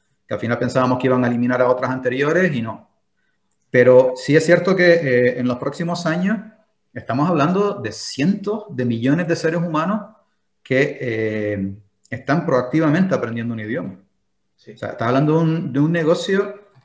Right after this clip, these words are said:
Speaker 1: eh, absolutamente descomunal. Máxima, además, lo que tú comentabas antes. Eh, eh, cuando ustedes lo lancen, porque seguro que, mm, va a ser un, un maravilloso éxito,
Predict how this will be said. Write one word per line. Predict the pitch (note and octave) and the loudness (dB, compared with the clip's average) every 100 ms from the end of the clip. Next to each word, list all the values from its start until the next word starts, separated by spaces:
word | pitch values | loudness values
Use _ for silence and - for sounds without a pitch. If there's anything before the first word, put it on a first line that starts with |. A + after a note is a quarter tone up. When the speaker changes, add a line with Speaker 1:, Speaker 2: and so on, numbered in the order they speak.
| _ _ _ _ _ | _ _ _ _ _
Speaker 1:
eh, | A#2+ A2 A2 G#2+ G#2 G#2+ | -6 -4 -2 -2 -4 -8
absolutamente | - A#2+ A#2+ C3+ D3+ - F3+ F3 D#3 C3+ | -10 -8 -2 0 0 0 2 4 4 2
descomunal. | C3+ - B2+ G#2+ D#3 - A2+ | -2 -4 -4 -2 0 0 -2
Máxima, | G#2+ C3 - D3 D3+ | -4 -4 -2 0 2
además, | D3 D#3 G3 G3+ - _ - | 2 2 0 -4 -16 _ -10
lo | A2+ | -6
que | G#2+ | -4
tú | A#2+ | -2
comentabas | C#3 C3 C3 A#2 - | 0 0 0 0 0
antes. | F#3 F#3 G2+ - _ _ _ _ _ _ _ | -2 -2 -10 -14 _ _ _ _ _ _ _
Eh, | - A2+ - | -10 -8 -8
eh, | - A2+ G#2+ - - | -6 -4 -4 -6 -8
cuando | G#2 G#2+ | -6 -4
ustedes | A2+ C3+ D#3 | -2 0 2
lo | E3+ D3+ | 4 4
lancen, | F3 F#3 D#3+ | 4 2 0
porque | C3 A#2+ | -2 -6
seguro | - A#2+ C#3 | -8 -4 -2
que, | C#3+ C#3 - A#2+ | 0 0 -4 -8
mm, | A#2+ A#2+ A#2+ - C3 | -6 -4 -6 -4 -2
va | |
a | C3+ | 0
ser | D3 C#3+ | 2 2
un, | C3+ C3 | 2 -2
un | C#3+ C3 C3 B2+ B2+ B2 B2 | -4 -4 -4 -4 -6 -6 -4
maravilloso | B2 A#2+ A#2+ C3+ D3 C#3+ C3 B2 A#2 - | -2 0 0 -2 -2 -2 0 2 0 -2
éxito, | D3 D3 F3+ F3+ F#3+ F#3+ | -4 -4 -6 -2 -4 -4